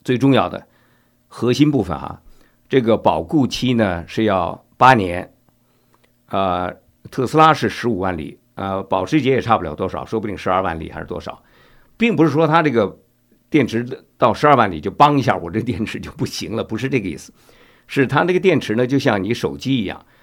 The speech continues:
你比如说你买个苹果手机，一开始你充电是百分之百，我保证你过一年你再看一下，你查一下那个，那个电池呢，它只能充比如说百分之九十，然后再过一年可能充百分之八十。啊，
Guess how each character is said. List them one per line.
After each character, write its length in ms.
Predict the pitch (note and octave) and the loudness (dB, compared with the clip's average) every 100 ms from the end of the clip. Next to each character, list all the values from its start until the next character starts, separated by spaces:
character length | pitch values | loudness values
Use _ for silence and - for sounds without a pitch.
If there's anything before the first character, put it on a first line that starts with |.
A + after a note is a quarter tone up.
| _ | _
你 160 | - C3+ | -4 0
比 80 | A#2 | 0
如 60 | |
说 120 | A2+ | 0
你 120 | A#2+ G#2+ | 0 0
买 180 | F2 | -2
个 80 | F2 | -6
苹 140 | F2+ G#2 | -6 -4
果 80 | G2+ | -4
手 160 | D#2 | -6
机， 240 | F2+ E2+ - _ _ _ - | -10 -12 -12 _ _ _ -10
一 140 | G#2+ | -2
开 140 | C#3 C3+ | 2 2
始 140 | G#2+ | 2
你 140 | F2 D#2 | -6 -6
充 200 | A#2 G#2+ | -4 -2
电 160 | F#2+ | -2
是 80 | E2+ | -4
百 160 | D#2 D2+ | -8 -8
分 120 | F2+ | -8
之 120 | G2 | -8
百， 180 | - - _ _ _ _ _ | -8 -12 _ _ _ _ _
我 140 | - | -2
保 160 | A#2+ F#2+ | 2 2
证 200 | A2+ A#2+ | 2 -2
你 80 | F2 | -2
过 200 | B2+ B2 | 0 0
一 120 | A2 | 0
年 240 | F2+ G2+ | -4 -4
你 100 | G2+ | -6
再 160 | D2+ F#2 | -6 -8
看 240 | - B2 | -4 -4
一 60 | E2 | -4
下， 200 | - - _ - | -8 -10 _ -16
你 120 | E2 | -14
查 240 | E2 D#2+ | -8 -6
一 40 | G#2+ | -4
下 160 | G#2 | -2
那 100 | F#2+ | -4
个， 120 | F2 D#2+ - _ | -6 -12 -14 _
那 80 | G2 | -10
个 80 | F2+ | -6
电 180 | F#2+ E2+ | -6 -8
池 140 | E2+ | -10
呢， 120 | E2+ D#2+ | -10 -4
它 100 | G#2 | -4
只 160 | F2+ | -4
能 160 | E2+ F#2+ | -10 -10
充 180 | G#2 G2+ | -10 -10
比 120 | D#2+ | -10
如 40 | |
说 80 | F2 | -10
百 140 | D#2+ D2 | -8 -8
分 120 | G2+ | -8
之 80 | G2 | -10
九 180 | - | -12
十， 240 | - - - _ _ _ | -16 -18 -18 _ _ _
然 120 | - A#2+ | -8 -2
后 340 | B2 G2 - _ - | 0 -2 -6 _ 0
再 160 | D3 | 2
过 180 | C3+ G#2+ | 4 2
一 100 | A2 | 2
年 180 | G2+ A2 | 0 -4
可 140 | F#2 | -4
能 120 | G2+ | -6
充 160 | G2 A#2 | -4 -4
百 140 | F2+ | -6
分 100 | C#2 | -6
之 80 | G#2 | -4
八 220 | - C#3 | 2 4
十。 260 | C#3 - - _ _ _ _ _ - | 2 -4 -16 _ _ _ _ _ -8
啊， 200 | E2+ | -8